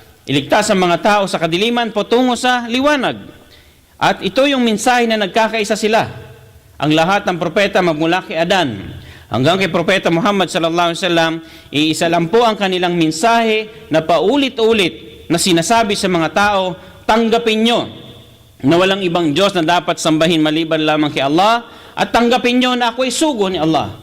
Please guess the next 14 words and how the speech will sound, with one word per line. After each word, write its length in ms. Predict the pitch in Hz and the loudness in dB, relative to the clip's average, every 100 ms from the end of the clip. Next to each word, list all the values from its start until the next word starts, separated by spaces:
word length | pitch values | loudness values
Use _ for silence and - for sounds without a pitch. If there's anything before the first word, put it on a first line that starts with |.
| - | -12
Ito 220 | - 208 269 | -10 -4 -2
yung 100 | 262 | 0
kanilang 320 | 262 262 262 | 0 2 0
mga 160 | 262 277 | 2 0
aral. 180 | 277 220 117 101 - - - - - | 0 0 -4 -12 -20 -20 -20 -20 -6
Dahil 180 | 190 214 | 0 2
once 220 | 294 277 | 2 0
na 60 | 240 | -2
tinanggap 380 | 247 240 226 226 | 0 0 0 0
natin 340 | 240 240 226 | 0 0 0
na 80 | 214 | 0
siya 160 | 220 | 0
ay 140 | 202 190 | -2 -2
sugo, 540 | - 262 247 277 254 | -2 0 2 2 0